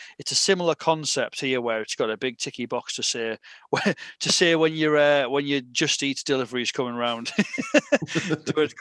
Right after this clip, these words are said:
your house. Um, y-, you can see where you're at with everything. So, for example, to give you an idea, the original, um, Ethan Page, um,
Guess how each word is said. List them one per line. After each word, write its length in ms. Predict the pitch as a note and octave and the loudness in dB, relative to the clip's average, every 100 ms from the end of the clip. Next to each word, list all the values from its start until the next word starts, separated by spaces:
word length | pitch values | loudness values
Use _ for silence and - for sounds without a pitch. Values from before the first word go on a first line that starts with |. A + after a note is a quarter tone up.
| - - | -20 -12
your 100 | C3 | -2
house. 200 | C3 - - - - - | -2 -2 -8 -16 -16 0
Um, 320 | D3 D3 D3 _ _ - | 2 2 0 _ _ -14
y-, 160 | D3+ - E3 | -14 -12 0
you 160 | E3+ | 0
can 180 | - D#3 | 2 0
see 260 | - F3+ F3 | 2 2 6
where 200 | E3 D#3 | 6 6
you're 160 | D3 | 4
at 120 | D3+ | 4
with 120 | C#3+ C#3+ | 4 2
everything. 400 | C3 B2+ B2 A#2 | 2 -4 -6 -8
So, 320 | - D3 C3+ | 0 0 2
for 180 | D#3 E3 | 4 4
example, 500 | D#3+ F3+ E3 C#3+ B2+ | 6 4 4 0 -2
to 60 | |
give 160 | B2+ B2+ | -2 0
you 80 | B2+ | 0
an 80 | |
idea, 500 | C3 C3 B2+ A#2+ A2 | 0 0 0 0 -4
the 140 | A2+ C3 | -2 -2
original, 460 | C#3 C3 C3+ C3 | 0 -2 -2 0
um, 420 | A#2+ B2 B2 A#2+ A#2 | 2 0 -2 -8 -10
Ethan 380 | C#3+ C3+ C#3 C3 | -4 -4 -4 -8
Page, 560 | C3+ C3 B2 A2+ A2 - - - _ _ - | -2 0 0 -2 -6 -8 -16 -20 _ _ 2
um, 340 | C3+ C3 C3 | 2 2 -4